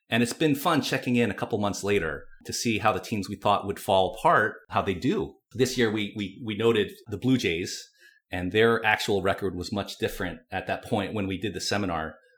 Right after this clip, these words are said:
was much different than, than their, uh, projected win-loss according to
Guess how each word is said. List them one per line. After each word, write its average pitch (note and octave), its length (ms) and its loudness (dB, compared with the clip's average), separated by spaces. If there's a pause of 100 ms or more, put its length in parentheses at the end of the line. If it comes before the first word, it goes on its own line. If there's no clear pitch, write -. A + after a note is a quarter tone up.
was G2 200 -6
much G2 220 -4
different G2 380 -4
than, F2 360 -4
than F2+ 160 -2
their, F2 420 -2
uh, E2 140 -6
projected A#2 480 0
win-loss F2 420 0
according F2 420 -4
to E2 280 -4